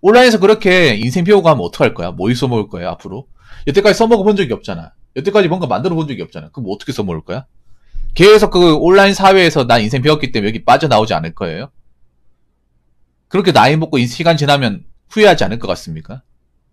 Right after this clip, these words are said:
후회합니다. 그렇기 때문에 그냥 온라인에서 방구석에서 인생 배우고 사회 배울 생각하지 마시고! 밖에 나오세요. 밖에 나가가지고 뭐라도 하면서 부딪히세요.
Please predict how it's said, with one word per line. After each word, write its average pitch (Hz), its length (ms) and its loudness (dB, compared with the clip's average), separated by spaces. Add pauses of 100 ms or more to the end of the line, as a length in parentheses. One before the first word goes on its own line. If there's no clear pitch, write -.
(220)
후회합니다. 131 680 -4 (1000)
그렇기 160 260 -4
때문에 151 640 -2 (640)
그냥 113 140 -4
온라인에서 135 840 2
방구석에서 160 580 -4
인생 127 260 -4
배우고 143 240 -2
사회 165 280 0
배울 160 180 -2
생각하지 175 420 2
마시고! 294 240 6 (2500)
밖에 - 260 -8
나오세요. 82 560 -6 (240)
밖에 151 240 -2
나가가지고 101 560 0
뭐라도 101 340 -2
하면서 117 260 -4
부딪히세요. 98 600 -12